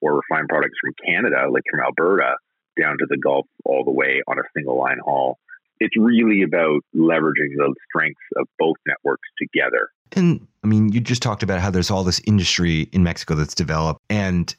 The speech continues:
Speaker 2: a lot of it's moving by truck. What is it that's so important about getting it connected to a rail? Is it that it's cheaper, it's safer, it's more reliable?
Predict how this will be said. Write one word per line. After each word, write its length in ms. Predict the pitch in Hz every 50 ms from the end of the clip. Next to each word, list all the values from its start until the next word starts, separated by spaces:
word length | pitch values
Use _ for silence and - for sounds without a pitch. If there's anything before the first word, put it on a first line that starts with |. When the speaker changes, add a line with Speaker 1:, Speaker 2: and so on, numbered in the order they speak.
| _ _ -
Speaker 2:
a 80 | 120
lot 240 | 110 104 98 107 117
of 100 | 107 98
it's 160 | 92 - -
moving 300 | 101 98 90 87 87 82
by 140 | 78 76 76
truck. 560 | - - - 147 123 90 82 - - - - - _ _
What 200 | - 135 151 -
is 200 | 285 247 165 131
it 200 | 120 98 92 -
that's 180 | 104 101 - -
so 140 | - 123 104
important 320 | 90 - 117 110 82 95
about 220 | 87 82 80 78 -
getting 200 | 90 87 90 85
it 100 | 82 -
connected 320 | - 98 87 - 87 80
to 100 | - 92
a 80 | 80 71
rail? 580 | 69 71 82 92 92 82 76 71 67 71 73 - -
Is 160 | 101 87 82
it 200 | 90 87 - -
that 440 | 78 85 82 80 80 76 76 - _ -
it's 160 | - - -
cheaper, 640 | - - - 117 110 - - 101 92 87 85 80 -
it's 140 | - - -
safer, 520 | - - - 90 92 - - 101 90 87 76
it's 160 | 57 - -
more 140 | 90 82 69
reliable? 720 | 64 57 57 57 76 87 95 92 92 98 92 87 85 85